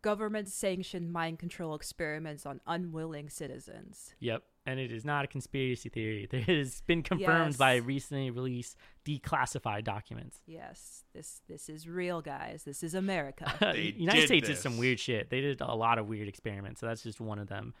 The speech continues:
Speaker 2: And it
Speaker 1: Mm-hmm.
Speaker 2: fits in really well because he was basically running, like, an unofficial mental institution. Like, the, I
Speaker 1: Yeah.
Speaker 2: don't think this could have been sanctioned in any way by anybody. He was just doing it privately.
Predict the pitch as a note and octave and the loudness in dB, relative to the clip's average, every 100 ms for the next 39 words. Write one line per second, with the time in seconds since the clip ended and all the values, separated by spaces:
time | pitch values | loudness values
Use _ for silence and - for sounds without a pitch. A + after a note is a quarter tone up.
0 | _ F#3 C#3+ C3 F3 E3 - D3+ C3+ C3 | _ -6 -2 -2 2 2 4 2 4 4
1 | A#2 A2+ A2+ A2+ A#2+ B2+ A2 - - - | 4 6 6 4 0 -2 -4 -8 -18 -4
2 | F3 G#3 C3+ - F3+ F3+ - D#3+ C3 C#3 | 2 4 6 8 8 6 4 6 6 6
3 | C#3 B2+ A#2 A#2+ B2 A#2+ A#2+ - A#2 - | 4 2 0 -2 0 0 0 -2 -4 -2
4 | A2+ G#2+ G#2 G#2+ - - _ - A#2+ A2+ | 0 0 0 -4 -10 -20 _ -10 -6 -4
5 | G#2+ - G2+ G2+ - - G#2+ - - - | -4 -4 -6 -6 -10 -14 -10 -10 -10 -12
6 | B2 _ _ - B2 A3 G3+ D3+ E3+ E3+ | -14 _ _ -2 0 4 10 10 10 8
7 | F3 D3+ D#3 - D3 C#3+ B2+ B2+ - B2+ | 2 2 0 2 4 4 4 0 2 0
8 | A#2+ - A#2 A#2 A2+ G#2+ G#2 G#2 G2+ F2+ | 0 -4 -4 -2 -2 -2 -2 -2 -2 -2
9 | G2 G2 G2+ G#2 A#2 A2 A2 B2 A2 - | -4 -6 -6 -4 -4 -4 -4 -4 -4 -4
10 | - G2+ - - A2+ | -2 -2 -2 -12 -14